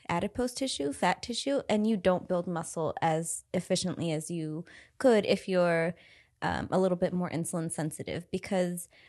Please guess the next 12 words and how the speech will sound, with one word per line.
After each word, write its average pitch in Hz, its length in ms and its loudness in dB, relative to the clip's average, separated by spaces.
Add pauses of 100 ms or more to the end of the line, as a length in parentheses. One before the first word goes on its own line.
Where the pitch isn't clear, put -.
(580)
the 240 100 2
reason, 247 320 4
if 202 160 0
you 196 80 -2
kind 196 260 0
of 202 120 2
understand 175 520 0
a 165 80 -2
little 180 220 0
bit 190 160 -2
of 190 220 -2
metabolism 185 840 -4